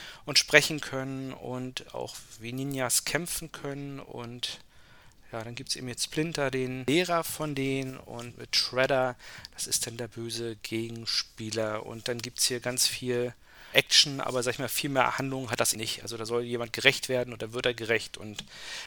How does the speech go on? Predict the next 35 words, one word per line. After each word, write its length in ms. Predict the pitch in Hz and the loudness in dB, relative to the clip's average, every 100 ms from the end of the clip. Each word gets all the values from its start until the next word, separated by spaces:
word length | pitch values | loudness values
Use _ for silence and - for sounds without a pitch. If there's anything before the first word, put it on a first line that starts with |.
| - | -10
das 140 | - - | -2 0
ist 200 | - - | 0 -2
dann 140 | 123 | -4
quasi 340 | - 117 113 117 | 0 0 0 -2
auch 140 | 117 | 0
schon 180 | - 113 | 0 0
die 120 | 113 | -4
ganze 320 | 110 107 - | -4 -2 -4
Geschichte. 560 | 113 107 117 - - 101 - - - - - | 0 2 2 -2 -6 -8 -10 -16 -16 -16 -2
Ich 140 | - | 4
find's 180 | - 202 | 6 6
interessant, 800 | - 156 - - 143 190 262 - - | 4 2 6 8 10 8 4 -6 -6
also, 400 | 131 135 139 135 - - - - - - | -4 -2 -2 -2 -10 -20 -20 -20 -20 -6
aber 420 | - 131 135 - - - - | 6 8 8 6 2 -16 -6
ob 100 | 131 | -4
es 160 | 147 - | -2 2
mein, 160 | 143 | 0
ob 160 | - 139 | 2 4
ich's 100 | 143 | 6
jetzt 160 | 131 - | 6 4
unbedingt 380 | 151 151 143 | -2 -4 -4
empfehlen 680 | 127 - - 147 156 156 156 - - | -2 0 4 4 4 2 -6 -10 -4
kann, 320 | - 135 127 | 0 0 4
weiß 300 | 117 131 - | 8 10 8
ich 220 | 127 - | 4 -2
nicht. 460 | 123 151 208 - - - - - - - | -2 0 2 2 -2 -14 -20 -20 -18 4
Der 100 | 131 | 6
interessanteste 720 | 135 - - 170 180 - - | 6 8 8 8 8 6 8
Aspekt 500 | 135 - 143 - - - - - - - - | 6 6 4 2 -4 -10 -20 -20 -20 -20 -8
ist 360 | - 127 - - | 0 4 6 4
quasi, 500 | - 123 117 117 120 | 0 4 6 6 4
dass 320 | 120 120 - | 4 6 6
das 540 | 139 135 - - - - - - - - - - - - - | 6 6 6 6 4 -2 -20 -20 -20 -20 -20 -20 -20 -20 -4
kleine 300 | - 113 139 | 4 8 8
Heft 400 | 139 120 147 - | 8 6 4 0